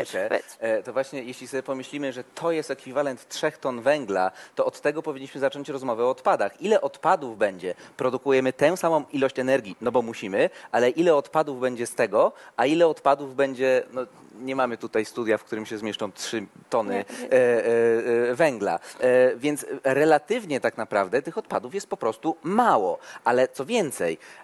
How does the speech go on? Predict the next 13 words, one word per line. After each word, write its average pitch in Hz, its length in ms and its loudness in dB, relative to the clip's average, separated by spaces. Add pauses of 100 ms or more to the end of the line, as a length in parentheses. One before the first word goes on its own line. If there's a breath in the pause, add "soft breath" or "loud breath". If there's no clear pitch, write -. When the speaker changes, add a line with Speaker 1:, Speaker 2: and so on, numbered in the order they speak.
(100)
Speaker 2:
energetyka 143 540 2
jądrowa 113 540 2
jest 131 220 -10
jedyną 180 360 -2
gałęzią 123 400 2
przemysłu, 104 580 -4
która 131 260 2
za 147 180 2
swoje 143 340 0
odpady 123 360 0
bierze 151 220 -6
pełną 165 340 0
odpowiedzialność. 156 640 0